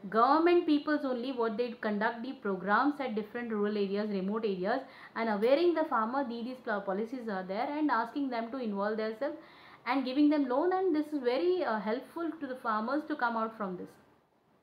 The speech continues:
Government also announces minimum support prices, remuneration and pro-,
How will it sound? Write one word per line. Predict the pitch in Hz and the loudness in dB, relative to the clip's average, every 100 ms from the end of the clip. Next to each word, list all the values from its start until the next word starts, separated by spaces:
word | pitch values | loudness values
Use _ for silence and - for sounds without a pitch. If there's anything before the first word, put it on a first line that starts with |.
| _ _ _ _ _ - - - | _ _ _ _ _ -20 -20 -4
Government | 208 294 381 415 | 6 6 6 6
also | 349 330 392 | 4 4 4
announces | 381 285 311 339 381 370 | 6 8 6 4 0 0
minimum | 262 285 311 330 320 | 2 4 6 4 2
support | 285 285 285 285 | -2 0 0 2
prices, | 254 254 240 254 254 | 0 0 0 0 0
remuneration | 214 220 269 269 269 277 262 | -2 -2 -2 -2 -2 -4 -2
and | 254 240 | -2 -4
pro-, | - 247 269 | 0 2 2